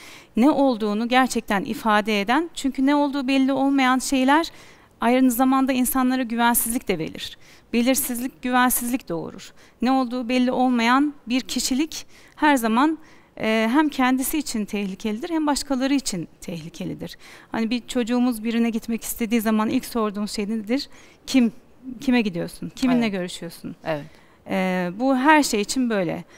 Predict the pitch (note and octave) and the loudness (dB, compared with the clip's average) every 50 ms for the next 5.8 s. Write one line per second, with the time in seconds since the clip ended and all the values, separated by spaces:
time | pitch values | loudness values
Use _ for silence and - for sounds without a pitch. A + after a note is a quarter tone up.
0 | - - _ - - - A3+ A3+ A3 - B3 A#3 A3+ A3+ A3+ A3 G#3+ A3+ A3 G3+ | -20 -20 _ -10 -4 -2 -2 -2 0 0 2 2 2 2 0 0 0 0 -2 0
1 | A3 F#3 F#3+ E3 E3+ E3+ E3 D#3+ F3 A3 B3 A#3 - - - A3+ A3+ G#3+ G3+ A3 | -2 -4 -6 -6 -6 -6 -6 -6 -6 -6 -6 -8 -10 -8 -4 -4 -2 -2 -2 -2
2 | A3 A3 G#3+ B3 C#4 - - - B3 A#3 B3 B3 - G3 F#3+ E3+ F3 E3 D#3+ D#3+ | -4 -4 -4 -6 -8 -6 -2 0 2 2 2 0 0 -2 -4 -2 -4 -4 -6 -6
3 | F3 F3 - - - - G#3+ - - - - C4+ C4 C#4 C4 A#3 C4+ C4 B3+ - | -8 -10 -10 -12 -12 -12 -12 -12 -14 -10 -8 -4 -2 -2 -2 0 0 -2 -2 -4
4 | - _ _ _ _ _ _ _ _ _ _ _ _ _ _ - - A#3+ A#3 G3+ | -8 _ _ _ _ _ _ _ _ _ _ _ _ _ _ -8 -4 -4 -2 -2
5 | F#3+ A3 G#3 G#3+ A3+ A#3 B3+ B3 - - A#3+ G#3+ A3 B3 D4+ | -2 -2 4 6 6 8 6 4 2 0 0 4 4 2 2